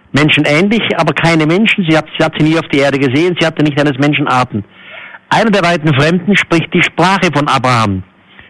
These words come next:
Sagt dem Menschensohn, „Fürchte dich nicht.“ Ich sage immer, wenn es der liebe Gott gewesen wäre, der hätte gewusst, wie der Typ heißt, nämlich Abraham, „Fürchte dich nicht.“ Der Abraham fürchtet sich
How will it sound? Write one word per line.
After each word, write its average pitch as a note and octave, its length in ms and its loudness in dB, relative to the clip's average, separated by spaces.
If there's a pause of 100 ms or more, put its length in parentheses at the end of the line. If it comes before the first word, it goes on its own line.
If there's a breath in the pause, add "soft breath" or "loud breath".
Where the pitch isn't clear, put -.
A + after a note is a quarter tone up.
(160)
Sagt - 240 -2 (140)
dem E3+ 240 4 (400 loud breath)
Menschensohn, E3 1120 2 (140)
„Fürchte F#3 400 0
dich D3+ 260 0
nicht.“ C3 400 0 (840 loud breath)
Ich B2 160 -4
sage C#3+ 140 2
immer, E3 160 2
wenn D3 100 2
es C3 140 -4
der C#3+ 80 2
liebe C#3+ 200 2
Gott E3+ 240 -2
gewesen D#3+ 440 2
wäre, D3+ 300 0
der C#3 120 0
hätte D3 140 0
gewusst, D#3+ 320 0
wie D3+ 100 0
der C#3+ 140 0
Typ D3 240 -2
heißt, D3+ 320 0
nämlich C3 320 0
Abraham, B2+ 480 0 (600 loud breath)
„Fürchte C3 280 0
dich A#2+ 160 0
nicht.“ B2+ 240 0 (720 soft breath)
Der C#3+ 200 2
Abraham D3+ 440 0
fürchtet D#3 320 -2
sich D3 100 0